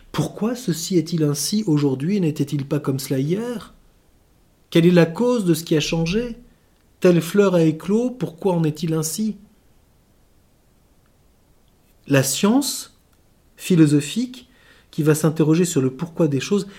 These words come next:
naît de cet étonnement qui provient de cette densité de l'expérience humaine qui a besoin à la fois de la nouveauté,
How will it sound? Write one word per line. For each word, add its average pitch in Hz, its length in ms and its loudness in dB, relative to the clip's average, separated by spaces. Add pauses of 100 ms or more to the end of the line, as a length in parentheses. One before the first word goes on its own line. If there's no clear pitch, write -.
(140)
naît 175 440 2
de 147 180 0
cet 165 400 -4
étonnement 185 840 0 (600)
qui 175 120 -2
provient 175 500 0
de 180 100 2
cette 127 440 -6
densité 202 640 2
de 190 120 2
l'expérience 156 680 -2
humaine 185 400 0 (440)
qui - 140 4
a 175 60 8
besoin 190 360 6
à 190 40 6
la 175 100 6
fois 170 220 2
de 139 100 4
la 131 140 4
nouveauté, 226 880 4